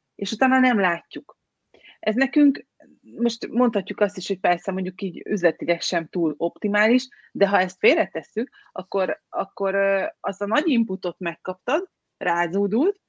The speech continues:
föl se tudod dolgozni, azt se tudod néha, mit kezdj vele, valamibe ott belekapsz, tehát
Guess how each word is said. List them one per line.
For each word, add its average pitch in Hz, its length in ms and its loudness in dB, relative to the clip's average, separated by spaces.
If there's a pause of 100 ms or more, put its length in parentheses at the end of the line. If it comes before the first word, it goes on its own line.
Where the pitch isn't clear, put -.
(340)
föl 320 160 2
se 220 160 -4
tudod 185 320 -2
dolgozni, 175 760 -2
azt 277 180 -2
se 349 80 2
tudod 190 300 2
néha, 190 260 -2
mit 180 220 -4
kezdj 160 340 -6
vele, 180 340 0 (160)
valamibe 190 560 2
ott 175 120 -2
belekapsz, 170 580 -2 (220)
tehát - 180 -10